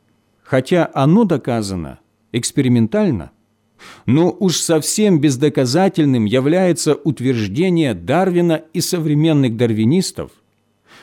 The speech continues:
что одни виды организмов произошли от других видов, высшие формы жизни произошли от низших. Это утверждение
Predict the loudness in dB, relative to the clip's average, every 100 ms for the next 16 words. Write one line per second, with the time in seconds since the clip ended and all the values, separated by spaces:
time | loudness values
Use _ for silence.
0 | _ -4 0 0 2 -2 2 2 2 2
1 | 2 2 0 -4 -4 -4 -2 -2 -2 -4
2 | -6 -12 _ _ _ 0 2 2 -2 -2
3 | -2 -2 -4 -8 -4 -4 -2 -2 -2 -2
4 | -2 -6 -12 _ _ _ _ _ _ -2
5 | 0 2 0 0 0 0 -2 0 -4 -2
6 | -2 0 0 -2 -4 _ _ _ -4 0
7 | 0 0 -4 -2 -2 -2 -2 2 2 0
8 | -6 -10 -12 _ _ _ _ _ _ _
9 | _ _ _ -2 -2 0 -2 -2 -2 -4
10 | -4 -2 0 0 -2 -8